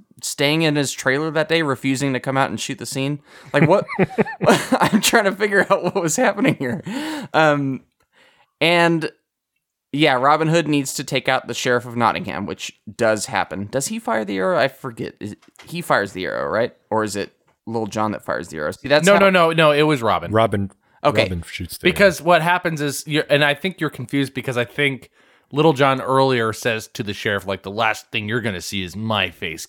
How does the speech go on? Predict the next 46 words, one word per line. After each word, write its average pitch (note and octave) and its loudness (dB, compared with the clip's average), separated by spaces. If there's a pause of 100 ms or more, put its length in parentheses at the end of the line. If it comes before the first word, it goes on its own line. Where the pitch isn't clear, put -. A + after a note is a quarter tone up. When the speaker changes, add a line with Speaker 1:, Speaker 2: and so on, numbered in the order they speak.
Speaker 2:
killing F2 -6
you," D#2 -8
or A2+ -8
something C3 0
like F2 -10
that. D#2+ -10
Speaker 1:
Yeah. A#2 0
Speaker 2:
And E3+ 2
then F3+ 4
he F3 4
ra-, D3 2
and D3+ 0
Little F#3+ 4
John E3 4
wraps D3 0
his A2 -12
neck, B2 0
and A#2 -6
then A2+ -2
Robin G2+ 0
shoots F#2+ -8
Speaker 1:
So F#3 6
Speaker 2:
the E3 -2
Speaker 1:
that's F#3+ 2
Speaker 2:
arrow. - -10
Speaker 1:
cool. D3+ 2
That's B2+ 0
fine. B2 2
I'm A2+ -4 (120)
fine E3+ 2
with B2+ -4
that. A#2 4
Speaker 3:
And C3+ 0
honestly, D#3 4 (120)
that A2+ 0
dialogue B2+ 4
between A#2+ 0
the G#2+ 4
sheriff A2+ 6
and G#2+ 0
Little G#2+ 4
John, G2 2
where F#2+ 2
he's, F#2 -2
you A2+ -4
know, F2 -2